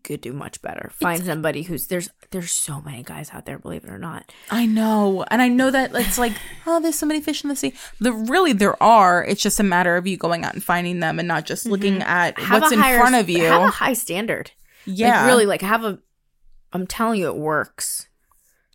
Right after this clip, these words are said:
Speaker 2: It does, but, like, the standard
Speaker 1: Be a,
Speaker 2: can't be your friend's
Speaker 1: be,
Speaker 2: boyfriend.
Speaker 1: no, be a Rubik's Cube. It
Speaker 2: Yeah,
Speaker 1: works.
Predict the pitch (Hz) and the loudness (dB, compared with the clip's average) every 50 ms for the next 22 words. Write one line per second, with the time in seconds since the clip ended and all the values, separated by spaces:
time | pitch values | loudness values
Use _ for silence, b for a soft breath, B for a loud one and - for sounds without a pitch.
0 | - - 214 196 - 214 202 202 196 185 180 - - 196 190 190 185 185 _ - | -4 -2 -2 0 2 4 4 4 4 2 -2 -2 -2 -2 0 -2 -2 -4 _ -10
1 | 190 - - - 202 185 180 262 294 330 320 285 180 - 185 180 175 170 - 180 | -6 -6 -4 -4 -2 0 0 2 2 4 4 2 2 2 0 0 2 2 2 2
2 | - 302 277 233 180 175 180 - 175 175 196 202 214 214 214 208 190 175 185 202 | 2 2 2 0 0 0 0 -2 -2 0 0 2 2 2 0 0 -2 -2 -2 -2
3 | 214 247 262 226 220 240 240 - 226 220 - - - - 160 151 143 139 - _ | -2 -2 -2 -2 -2 -2 -2 -4 -4 -6 -6 -8 -8 -10 -12 -10 -10 -12 -14 _
4 | - - - - _ _ _ _ _ _ _ - - - 233 233 196 - - - | -16 -18 -18 -18 _ _ _ _ _ _ _ -14 -8 -6 -4 -4 -6 -6 -12 -14
5 | - - - | -16 -14 -12